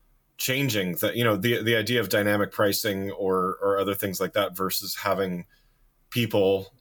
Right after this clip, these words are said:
'cause robots aren't doing it at this point, <laughs> at least, you know, changing all of these tags or,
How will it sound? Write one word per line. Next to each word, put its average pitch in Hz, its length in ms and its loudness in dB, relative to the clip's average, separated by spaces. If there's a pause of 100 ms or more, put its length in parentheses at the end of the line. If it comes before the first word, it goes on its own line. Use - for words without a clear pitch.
(120)
'cause - 480 -4
robots 101 480 2
aren't 98 180 0
doing 98 200 2
it 92 140 0
at 90 120 -2
this 104 160 -2
point, 101 220 0
<laughs> - 20 2
at 107 220 -4
least, 147 320 0
you 131 100 0
know, 110 140 4
changing 117 500 -2
all 104 220 4
of 98 100 0
these 95 220 0
tags 104 640 0
or, 98 400 -2